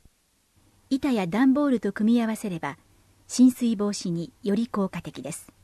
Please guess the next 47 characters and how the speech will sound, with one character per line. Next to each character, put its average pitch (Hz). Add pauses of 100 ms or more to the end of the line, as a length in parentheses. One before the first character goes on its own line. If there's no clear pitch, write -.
(1200)
土 226
の 302
う 302
を 285
配 240
布 214
し -
ま 180
す。 - (720)
希 247
望 262
す 262
る 233
方 214
に 156
土 214
の 254
う -
を 240
配 226
布 214
し -
ま 196
す 170
が、 156 (500)
急 302
な 285
大 269
雨 233
の 160
時 160
は 143 (400)
配 233
布 220
が 208
間 202
に 247
合 254
わ 226
な 185
く -
な 170
り 185
ま 196
す -
の 147
で、 -